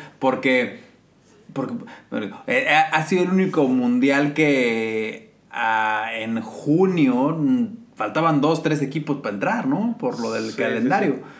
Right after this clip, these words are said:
Speaker 1: Pero sí, también estaban ya definidos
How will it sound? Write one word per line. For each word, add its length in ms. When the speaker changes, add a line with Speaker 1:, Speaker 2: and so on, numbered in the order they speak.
Speaker 1:
Pero 760
sí, 680
también 420
estaban 320
ya 140
definidos 720